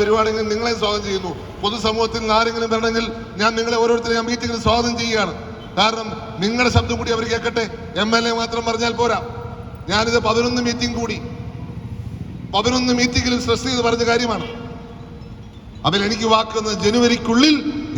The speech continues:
ഈ റോഡുകൾ മുഴുവൻ നന്നാക്കി എടുക്കാം എന്നുള്ള വാക്കാണ് എനിക്കത്. പക്ഷേ ഖേദകരമെന്ന് പറയട്ടെ, നടന്നിട്ടില്ല. പക്ഷെ അതിനെ രാഷ്ട്രീയവൽക്കരിക്കാൻ നിങ്ങൾ ശ്രമിക്കരുത്. എല്ലാത്തിനും രാഷ്ട്രീയം നിങ്ങൾ ചെയ്യരുത്. അങ്ങനെ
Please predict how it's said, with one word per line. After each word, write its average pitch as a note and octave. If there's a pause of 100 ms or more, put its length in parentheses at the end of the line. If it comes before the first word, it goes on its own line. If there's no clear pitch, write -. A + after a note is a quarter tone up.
ഈ - (140)
റോഡുകൾ G#3+ (120)
മുഴുവൻ A3 (380)
നന്നാക്കി A3 (180)
എടുക്കാം G#3+ (140)
എന്നുള്ള G3
വാക്കാണ് F#3+
എനിക്കത്. E3
പക്ഷേ F#3+ (680)
ഖേദകരമെന്ന് F#3+
പറയട്ടെ, F3 (400)
നടന്നിട്ടില്ല. D3 (560)
പക്ഷെ C#3
അതിനെ E3 (120)
രാഷ്ട്രീയവൽക്കരിക്കാൻ G3+
നിങ്ങൾ F#3
ശ്രമിക്കരുത്. E3+ (1040)
എല്ലാത്തിനും C#4
രാഷ്ട്രീയം A#3
നിങ്ങൾ A3+
ചെയ്യരുത്. A3+ (920)
അങ്ങനെ G3